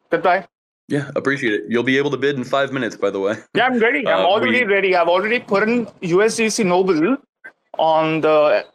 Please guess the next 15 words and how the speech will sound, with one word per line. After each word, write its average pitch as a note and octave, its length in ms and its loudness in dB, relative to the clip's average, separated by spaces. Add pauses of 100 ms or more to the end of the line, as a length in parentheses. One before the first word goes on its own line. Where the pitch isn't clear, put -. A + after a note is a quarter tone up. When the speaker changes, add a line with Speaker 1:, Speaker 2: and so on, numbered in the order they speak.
(140)
Speaker 1:
you E3 60 -6
know, G#3 120 2
Archway E3 760 0
chain, F3 300 0
uh, C#3+ 200 2
chain, E3 400 -2
and E3+ 120 0
I'm F3 120 0
ready D#3+ 220 2
for D3+ 260 0
this. B2+ 240 -2
So, C#3 440 -2 (400)
yep. - 240 -2 (300)
Thank F#3+ 220 -2
you. - 60 -6